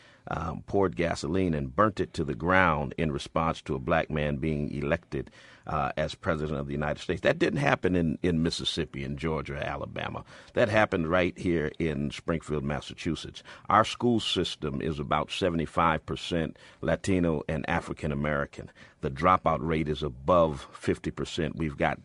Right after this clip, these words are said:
ten middle schools that are chronically underperforming.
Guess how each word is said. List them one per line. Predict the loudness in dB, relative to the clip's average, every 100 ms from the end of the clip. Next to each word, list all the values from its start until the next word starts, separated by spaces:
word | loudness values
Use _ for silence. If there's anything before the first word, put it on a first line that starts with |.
| -10
ten | -6 0 2 2 -2 -8 -12 0
middle | 2 2
schools | 0 -4 -2 -2 -2
that | -4 -4
are | -6
chronically | 2 4 4 0 -4 -2
underperforming. | -2 -2 -4 -10 -4 0 0 -2